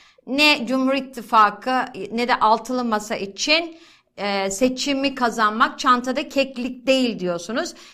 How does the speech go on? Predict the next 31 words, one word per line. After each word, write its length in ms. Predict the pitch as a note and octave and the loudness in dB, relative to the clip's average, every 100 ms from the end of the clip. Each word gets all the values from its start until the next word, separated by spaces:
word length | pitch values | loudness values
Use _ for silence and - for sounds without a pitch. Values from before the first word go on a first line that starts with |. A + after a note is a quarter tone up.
| - | 0
Yani 260 | B3+ A#3+ | 2 6
aslında 320 | A#3+ A#3+ D#4 C4+ | 6 4 -2 -2
bıçak 360 | - D4+ C#4 | 2 2 2
sırtı 300 | C#4+ C4 D4+ | 0 -4 -4
bir 100 | D4+ | -4
durumdan 400 | C4 C4+ C4+ C4+ | -2 -2 2 0
söz 240 | C4 A3+ G3+ | 2 -2 -2
ediyorsunuz. 540 | F#3+ F3+ F3+ F#3+ F3+ - - - G3+ | -2 -4 -4 -8 -10 -14 -20 -18 -2
Bu 180 | G4+ | 2
noktada 460 | A#4 F4+ - C#4 B3 G#3+ - - _ | 6 6 6 4 4 2 0 -20 _
H 300 | B3+ D4+ D4+ | 4 4 6
D 200 | F4 F4 | 2 4
P, 80 | F#4+ G4 F4 - - | 6 8 8 4 0
e, 340 | A#3+ A#3+ A#3+ A#3+ A#3+ | 2 4 4 2 6
artık 460 | D4+ E4 F4 F#4 | 6 6 -2 -2
kendisini 560 | D4+ C#4+ D4+ D#4+ E4+ F4 | 4 4 4 -2 -4 -4
şöyle 320 | E4+ D#4 C4 | 0 0 0
tarif 380 | A#3+ G3+ G3 G3+ | 2 0 0 -4
ediyor. 360 | F3+ F#3+ F3+ - - - | -2 -2 -4 -8 -20 -4
"Biz 280 | A#3 F#4 - | 2 2 0
kilit 340 | D#4+ E4+ E4+ | -2 -2 -4
parti 440 | D#4+ C#4+ C4+ C4+ B3 | 4 6 6 2 -2
değiliz, 320 | D#4 C#4+ D#4+ - | 0 0 -2 2
anahtar 580 | B3+ B3+ B3+ C#4 B3 B3 | 6 6 4 4 4 4
partiyiz." 580 | F#3+ F3 - F3 E3+ - - - | 0 0 -4 -8 -8 -12 -20 -4
Bu 80 | D#4+ | 0
noktada 320 | F#4 - E4 | 0 0 2
H 220 | D4 D4 D4 | 6 6 6
D 160 | D4+ | 2
P'ye 280 | D#4+ D#4 E4 | 4 2 2
ilişkin 760 | - B3+ C4 - D#4 C#4+ - | 0 -2 -4 -2 2 2 0